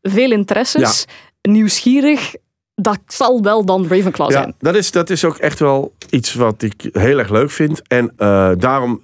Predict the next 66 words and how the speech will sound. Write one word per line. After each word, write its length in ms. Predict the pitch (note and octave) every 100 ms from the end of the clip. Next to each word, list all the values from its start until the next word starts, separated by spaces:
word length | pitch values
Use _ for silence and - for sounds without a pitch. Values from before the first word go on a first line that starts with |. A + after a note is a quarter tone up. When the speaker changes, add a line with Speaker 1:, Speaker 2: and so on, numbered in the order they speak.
| -
Speaker 2:
vind 220 | - C#3
ik 60 |
het 80 | A2+
ook 140 | A#2 G#2
leuk 180 | B2
om 80 | A#2+
me 60 | A2
nu 140 | A2
even 220 | A2 G#2+
hierin 260 | G#2+ C3+ E3
te 100 | D3+
verdiepen. 460 | A#2 G2+ D3+ - -
Ik 80 |
verdiep 320 | A2 A2 G#2+ -
me 80 |
graag 260 | D3+ D#3+ D#3
in 80 | C#3
shit. 320 | - E3 - - - -
En 160 | B2+ -
ook 280 | F3+ G#3 -
in 280 | - D3
dingen 320 | B2+ E3+ D#3 A#2
die 160 | B2
mij 220 | A2+ G#2 -
onwaarschijnlijk 680 | A2 F#2+ E2 A2 G2 E2+
niet 180 | D#2 A2+
interesseren. 400 | D3+ C#3+ - E3 - - - -
Ik, 160 | B2 -
ik 120 | A#2
vertel 260 | - C3+ B2+
dat, 180 | A2
ik 60 | A2+
heb 80 | A2
er 80 | G#2
nogal 200 | C3 C#3+
eens 120 | C3+
verteld, 280 | - C#3 C#3+
maar 180 | B2+ - - _ _
ik 100 | A#2+
heb 140 | B2+
ooit, 300 | D3 E3+ F3+
eh, 460 | - C3+ C3 B2 A#2+
eh, 80 | -
in 160 | A#2
de 80 | A2
trein 320 | - B2+ E3
gezeten, 640 | D3+ - C#3+ C#3+ C#3 B2+ -
eh, 240 | A#2 A2
moest 220 | G#2+ A2+
ik 60 | -
naar 100 | F#2+
Brussel. 380 | G#2 E3 E3 -
En 80 |
ik 100 | A#2
zat 160 | - A2+
tegenover 400 | C3+ A#2 A#2+ A2
een 60 | F#2
gast 160 | A#2+
die 100 | C#3
ik 60 | A#2
al 60 | G#2
tien 160 | C3
jaar 140 | A#2+ G#2+
niet 160 | G2
gezien 260 | - - E3+
had. 200 | E3+ E3+